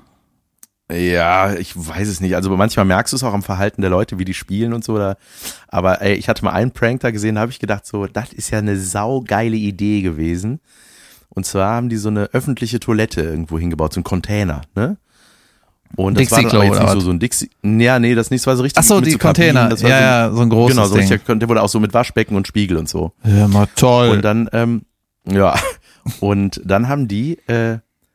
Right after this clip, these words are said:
Speaker 1: das war saugeil, da haben die halt, äh, äh,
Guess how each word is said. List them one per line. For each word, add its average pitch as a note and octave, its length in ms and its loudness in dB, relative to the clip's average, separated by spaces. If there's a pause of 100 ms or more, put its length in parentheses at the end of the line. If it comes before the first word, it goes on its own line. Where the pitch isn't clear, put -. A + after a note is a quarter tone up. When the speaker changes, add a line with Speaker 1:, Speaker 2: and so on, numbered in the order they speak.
(340)
Speaker 1:
das - 180 -8
war A#2 140 0
saugeil, C#3+ 500 -2
da G2 120 -2
haben C#3 120 -2
die A#2+ 140 -2
halt, A2 280 -4 (120)
äh, G2+ 240 0
äh, - 60 -8